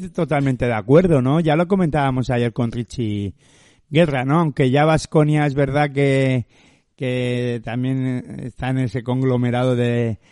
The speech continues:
del fútbol con el Alavés y tal, ese grupo, eh, de,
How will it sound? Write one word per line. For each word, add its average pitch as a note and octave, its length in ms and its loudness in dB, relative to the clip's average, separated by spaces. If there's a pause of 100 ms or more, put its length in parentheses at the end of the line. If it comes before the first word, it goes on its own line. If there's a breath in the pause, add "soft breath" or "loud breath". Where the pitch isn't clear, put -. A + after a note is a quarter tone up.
(180)
del B2+ 240 -4
fútbol C3+ 480 0
con B2+ 180 -2
el B2 140 -2
Alavés B2 600 -2
y A#2 80 -2
tal, C3 480 -2
ese A#2+ 200 -6
grupo, A#2 680 -4 (480)
eh, A2+ 520 -6
de, A2 840 -8